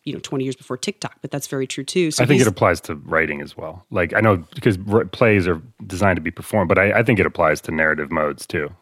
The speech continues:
Speaker 1: I think so too.
Speaker 2: Yeah. And
Speaker 1: And
Speaker 2: I
Speaker 1: I
Speaker 2: don't
Speaker 1: think
Speaker 2: think a lot of people agree with that, but I think it's so obvious to me.
Speaker 1: I, I think, I think a play like this is trying, and, and I think Brecht's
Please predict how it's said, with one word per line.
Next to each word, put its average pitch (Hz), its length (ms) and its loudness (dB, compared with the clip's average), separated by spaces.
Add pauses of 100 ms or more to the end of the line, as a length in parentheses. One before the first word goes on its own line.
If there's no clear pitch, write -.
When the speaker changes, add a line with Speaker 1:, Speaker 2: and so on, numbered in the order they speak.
Speaker 1:
I 269 80 2
think 349 200 6
so 311 200 4
too. - 200 2
Speaker 2:
Yeah. 349 140 8
And 123 320 -4
Speaker 1:
And 113 140 6
Speaker 2:
I - 20 6
Speaker 1:
I - 20 6
Speaker 2:
don't 135 100 6
Speaker 1:
think 113 80 4
Speaker 2:
think 107 100 4
a 98 40 6
lot 92 140 6
of - 60 -4
people 80 220 -4
agree 80 200 -4
with 82 140 -4
that, 92 200 2
but 82 120 0
I 80 40 4
think 85 140 -4
it's - 200 -12
so 95 280 4
obvious 82 380 0
to - 80 -6
me. 101 200 -4 (200)
Speaker 1:
I, - 80 -2 (120)
I 226 80 2
think, 302 360 2
I 208 80 -2
think 294 200 4
a 269 60 2
play 240 260 2
like 190 280 2
this 180 400 2
is 156 240 -2
trying, 151 760 2 (920)
and, 165 200 4
and 160 140 4
I 156 60 2
think 180 220 2
Brecht's 170 400 0